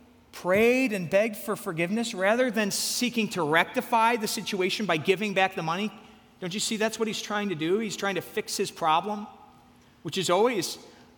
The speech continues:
going to put you in a desperate state because you can't fix your problem. That's part of what the gospel says. You've got a problem that you can't fix. That's the reason for Christ. And he feels remorse, and he feels terrible,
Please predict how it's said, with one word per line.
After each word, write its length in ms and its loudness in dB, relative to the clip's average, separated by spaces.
going 160 4
to 60 4
put 180 2
you 80 -2
in 80 2
a 60 0
desperate 380 2
state 380 2
because 240 2
you 80 4
can't 260 2
fix 300 0
your 80 0
problem. 500 2
That's 320 0
part 160 4
of 100 0
what 140 2
the 60 2
gospel 340 4
says. 580 2
You've 140 0
got 140 6
a 40 -2
problem 300 4
that 100 0
you 80 0
can't 240 2
fix. 320 0
That's 220 -2
the 120 0
reason 320 0
for 140 -2
Christ. 540 -2
And 160 6
he 60 6
feels 420 4
remorse, 840 2
and 100 -2
he 80 4
feels 260 2
terrible, 640 4